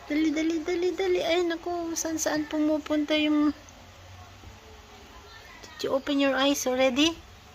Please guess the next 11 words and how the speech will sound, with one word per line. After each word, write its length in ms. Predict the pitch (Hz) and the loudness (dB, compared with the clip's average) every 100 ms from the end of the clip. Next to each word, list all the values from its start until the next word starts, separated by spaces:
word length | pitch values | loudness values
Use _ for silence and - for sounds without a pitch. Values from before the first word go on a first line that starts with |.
| - - | -18 -10
Let 160 | 262 | -4
me 160 | 262 277 | -2 -2
see. 240 | - 311 330 - - - - - | 0 0 -2 -8 -20 -20 -20 -12
Did 160 | 262 | -6
you 80 | 247 | -4
open 320 | 247 240 269 | -2 -4 -2
your 160 | 254 240 | -2 0
eyes? 560 | 247 269 302 311 - - - - - - - - - - - - - - - - - - - - | 0 0 -2 -6 -12 -14 -18 -20 -20 -20 -20 -20 -20 -20 -20 -20 -20 -20 -20 -20 -20 -18 -16 2
<laughs> 80 | 214 196 170 156 - - - - - - - - - - - - - - - - - - - - 156 - - - - - - - - | 6 6 2 -4 -14 -20 -20 -20 -20 -20 -20 -20 -20 -20 -20 -20 -20 -20 -20 -20 -20 -20 -20 -20 -20 -20 -20 -20 -20 -20 -20 -20 4
Ay, 320 | 247 285 240 | 6 8 6
nahulog. 800 | 208 190 202 208 214 196 175 170 | 4 2 0 0 0 0 0 -4